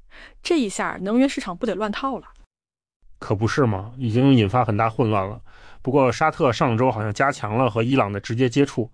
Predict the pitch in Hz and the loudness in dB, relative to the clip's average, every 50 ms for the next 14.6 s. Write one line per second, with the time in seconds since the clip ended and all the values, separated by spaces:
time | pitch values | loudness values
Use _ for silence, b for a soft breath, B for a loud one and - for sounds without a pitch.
0 | B B B B B - - 120 101 104 95 - - 170 143 123 107 101 101 - | B B B B B -4 -4 -2 -2 -2 -4 -2 2 2 2 4 2 0 -2 -2
1 | - 147 143 135 - 113 101 - 110 110 123 120 - - - 117 139 131 107 98 | -2 0 -2 0 -2 -4 -2 -2 0 0 0 -2 -2 -2 -2 0 0 0 0 -2
2 | 123 135 - - b b b b b b b b - - 151 147 180 196 - - | -6 -12 -18 -20 b b b b b b b b -4 -2 2 2 4 2 2 0
3 | 117 107 113 117 117 117 113 117 120 120 123 117 113 98 98 - 156 143 123 113 | -2 0 0 0 0 0 2 2 2 2 2 0 -2 -4 -2 0 2 2 2 2
4 | - 120 117 120 120 123 127 120 104 92 113 113 110 98 98 95 101 110 - 123 | 0 0 0 0 2 2 2 2 2 2 0 0 0 0 -2 -2 -4 -4 -2 -2
5 | 107 - 127 107 104 120 127 - - - - 156 143 135 165 143 113 - - 156 | -2 0 0 -2 -2 -6 -12 -20 -20 -6 -2 0 2 4 4 2 2 2 0 0
6 | 151 151 127 110 - - 143 147 139 139 117 95 117 113 - 143 143 135 120 - | 0 2 0 0 0 0 0 0 0 0 0 0 -2 -2 0 0 0 0 0 -2
7 | 135 - 107 101 98 - 135 143 135 139 139 135 127 143 117 110 120 127 131 120 | -2 -2 -4 -6 -2 0 2 2 4 4 4 2 2 0 0 0 0 -2 -2 -2
8 | - 143 120 117 120 - 110 110 117 117 98 101 - - - 101 104 - - _ | 0 0 0 0 0 -2 -2 -2 -2 -2 -6 -8 -12 -14 -14 -14 -14 -16 -20 _
9 | _ _ _ _ _ _ _ _ _ _ _ - - - - 294 320 349 370 392 | _ _ _ _ _ _ _ _ _ _ _ -20 -20 -4 -2 0 0 0 0 0
10 | 415 415 339 294 262 233 208 226 220 214 220 214 208 196 196 196 254 311 339 226 | 0 2 4 4 4 4 4 4 4 4 2 2 0 0 0 -2 0 0 0 0
11 | 214 254 - 339 339 - 339 339 - 302 330 339 294 - - - 311 320 311 311 | 0 0 -2 -4 0 2 2 2 2 2 2 2 0 0 -2 -2 0 2 2 2
12 | 320 - 262 254 254 277 320 294 190 135 - - 202 262 262 196 - - 233 247 | 2 2 2 2 2 2 2 2 0 0 -2 -2 -2 -2 -2 -4 -6 -4 -4 -2
13 | 277 294 285 359 370 302 - - - - - - - _ _ _ _ _ _ _ | -2 -2 0 -2 -2 -2 -4 -8 -12 -18 -20 -20 -20 _ _ _ _ _ _ _
14 | _ _ _ _ _ - - - - 113 107 | _ _ _ _ _ -20 -12 -6 -4 -4 -4